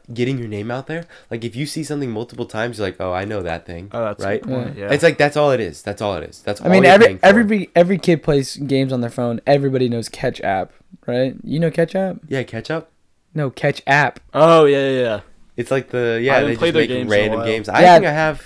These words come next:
Speaker 1: a few games of
Speaker 3: Yeah,
Speaker 1: that.
Speaker 2: I, I
Speaker 3: everybody knows that because
Speaker 2: I feel like I pay for no <laughs> ads 'cause they just annoy me.
Speaker 3: Oh my God, it drives me crazy.
Speaker 1: <laughs>
Speaker 3: But what it does is,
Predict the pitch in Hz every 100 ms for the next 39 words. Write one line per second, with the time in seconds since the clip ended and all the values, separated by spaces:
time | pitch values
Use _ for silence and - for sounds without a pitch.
0 | - 113 - 139 127 131 127 127 185 180
1 | 165 170 240 226 190 175 165 156 156 160
2 | - - - 139 160 170 226 143 151 151
3 | - 139 127 117 120 - - - - 180
4 | 139 139 127 135 151 170 147 120 131 120
5 | 120 196 196 160 170 147 175 175 180 180
6 | - 196 247 208 143 113 - - 202 208
7 | - _ 180 196 220 180 262 233 190 185